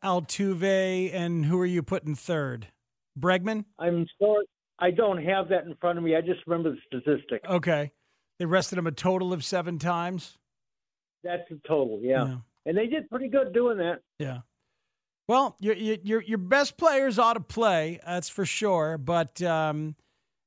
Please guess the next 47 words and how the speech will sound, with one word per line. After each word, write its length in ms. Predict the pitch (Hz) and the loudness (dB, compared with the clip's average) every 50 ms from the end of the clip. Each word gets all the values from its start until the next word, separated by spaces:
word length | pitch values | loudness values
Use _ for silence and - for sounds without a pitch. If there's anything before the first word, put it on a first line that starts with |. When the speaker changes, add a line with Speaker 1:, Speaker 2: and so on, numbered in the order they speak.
| _ - | _ -12
Speaker 1:
they, 260 | 202 170 196 190 185 | -4 -2 0 0 0
you 140 | - 202 185 | 0 0 0
know, 100 | 190 190 | 2 2
every 220 | 175 226 233 247 | 2 2 2 4
once 240 | 240 247 233 175 - | 2 2 2 0 -2
in 40 | 220 | -2
a 40 | 226 | 2
while, 260 | 220 226 226 214 214 | 2 4 4 4 4
they 100 | 202 196 | 2 0
do 140 | 170 214 226 | 0 0 0
need 200 | 214 214 220 160 | 0 0 -2 -2
some 140 | - 196 202 | -2 0 2
rest. 180 | 208 185 - - | 2 2 2 2
I'll, 140 | 208 214 - | 0 0 2
I'll 100 | - 240 | 0 -2
say 220 | - - 330 320 294 | 0 0 -2 0 2
this, 460 | 247 247 220 160 139 - - - - _ _ _ _ _ _ _ | 2 2 2 2 0 -4 -8 -14 -20 _ _ _ _ _ _ _
that 160 | 185 180 170 | -4 -4 -2
Tony 240 | - - 277 285 277 | 0 2 2 4 4
La 80 | 262 240 | 4 4
Russa, 320 | 226 233 214 - 185 165 | 2 2 0 0 -2 -2
thanks 180 | 226 233 - - | -2 -2 -2 -4
for 60 | 202 | -6
the 80 | 185 | -6
call, 220 | - - 175 160 147 | -2 0 0 0 0
John, 220 | 135 156 151 151 | 0 -4 -6 -6
and 80 | 151 151 | -6 -8
the 40 | 147 | -8
kind 300 | - 170 170 165 160 160 | -6 -6 -6 -6 -6 -4
words. 260 | 160 156 139 131 120 | -4 -4 -4 -4 -4
Tony 160 | - 233 269 | -4 -2 0
La 80 | 262 240 | 0 0
Russa 260 | 226 233 214 - 202 | 0 0 0 2 2
has 180 | 180 170 147 135 | 2 2 0 0
used 300 | 170 170 165 160 143 - | 0 0 0 -2 -4 -8
forty-six 640 | - _ - 220 214 208 220 165 - 208 190 - - | -6 _ 2 2 4 4 2 0 -2 -4 -4 -2 -4
different 280 | 196 175 - 185 151 156 | -4 -4 -4 -6 -6 -4
lineups 420 | 165 165 160 151 139 127 - - | -4 -2 -2 -4 -6 -8 -8 -8
in 100 | 151 135 | -8 -8
forty-six 520 | - 175 170 156 147 127 - 151 135 - | -4 -4 -4 -2 -4 -4 -6 -8 -12 -12
games. 360 | - - 117 104 104 - _ _ _ _ _ _ _ _ _ _ _ _ _ _ _ _ _ _ _ _ _ _ _ _ _ _ | -14 -16 -18 -18 -20 -20 _ _ _ _ _ _ _ _ _ _ _ _ _ _ _ _ _ _ _ _ _ _ _ _ _ _
Forty-six 420 | 233 233 240 247 208 - 247 185 | 4 4 4 4 0 -2 -4 -4
different 260 | - 214 190 190 185 175 | -2 -2 0 0 2 2
lineups 260 | 175 170 165 135 - | 2 2 0 -2 -4
in 100 | 151 135 | -6 -6
forty-six 460 | - 165 156 143 135 113 143 123 - | -4 -2 -2 -2 -2 -4 -8 -10 -12
games. 280 | - - - 101 113 - | -16 -18 -20 -20 -20 -20